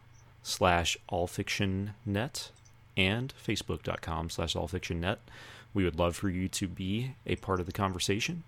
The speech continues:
so please chime in. And I guess, uh,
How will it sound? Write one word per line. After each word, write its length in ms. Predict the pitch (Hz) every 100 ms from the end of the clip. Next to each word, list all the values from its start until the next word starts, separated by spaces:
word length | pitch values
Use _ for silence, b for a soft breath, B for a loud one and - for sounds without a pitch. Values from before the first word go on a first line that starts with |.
| -
so 200 | - 87
please 400 | - 92 90 95
chime 280 | - 95 90
in. 240 | 98 139 - B B B B B B B - - - - -
And 880 | 104 104 113 117 120 120 123 123 123
I 100 | 117
guess, 420 | 104 127 - -
uh, 280 | 98 98 107